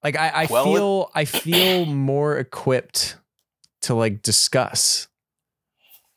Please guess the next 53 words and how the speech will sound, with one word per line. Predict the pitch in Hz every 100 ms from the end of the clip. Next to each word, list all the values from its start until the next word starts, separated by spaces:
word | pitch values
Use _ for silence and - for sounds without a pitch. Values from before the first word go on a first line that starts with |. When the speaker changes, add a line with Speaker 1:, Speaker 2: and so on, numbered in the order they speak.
| _
Speaker 1:
Usually | 135 170 190
when | 208
I | 202
Speaker 2:
Fuck | -
Speaker 1:
come | - 185
Speaker 2:
it. | 190
Speaker 1:
in, | 214
it | 160
feels | - 160 165 143
like, | 156 139
it | 135 131
feels | 147 147 135
like | 139
it's | 131 120
a |
blur, | 107 107 120 139 92
you | 92
know? | 92 95 110 120
And | 107
I'm | 104 104
just | 101
sort | - 113
of |
like, | 107 101
"Yeah, | 127 147 151 151
I | 143
remember | 135 135 156
they | 143
were | 117
kicking | - 127
Speaker 2:
Well, | 123
they | 113
Speaker 1:
the | 127
Speaker 2:
are | 110
Speaker 1:
ball | 123
Speaker 2:
running | 123 104
Speaker 1:
around." | 101 98 98
Speaker 2:
pretty |
quickly. | 107 104 82 82 - -
Yeah. | 107 101 92 - - - - _
Let's | 131 151
get | - 202
into | 269 - 123
it | -
then. | 90
Let's | 95 101
discuss, | - - - 160 202 -
because | - 113 127 120 117 113 113 101 - - _ _ _ _ _ _ _ _ _ _ _ 95
this | 90 139 -
episode, | 151 143 - 123 113
I | 101 101
feel | - 107
like, | 104 98 95 -